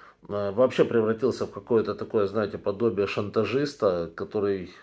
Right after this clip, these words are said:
не занят абсолютно больше ничем, кроме как, э, шантажом своих, э, союзников. То есть,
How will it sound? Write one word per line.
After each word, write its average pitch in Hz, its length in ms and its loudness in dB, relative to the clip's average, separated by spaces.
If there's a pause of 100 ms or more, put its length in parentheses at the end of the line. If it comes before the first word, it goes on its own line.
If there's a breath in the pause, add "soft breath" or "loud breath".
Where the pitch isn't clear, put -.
(540 soft breath)
не 110 100 -2
занят 120 440 4
абсолютно 120 520 -2
больше 104 340 -2
ничем, 190 540 2 (300 loud breath)
кроме 160 340 4
как, 127 420 4
э, 110 240 6
шантажом 120 580 0
своих, 110 580 -2 (280)
э, 80 280 -6
союзников. 127 720 0
То 107 120 -4
есть, 104 220 -4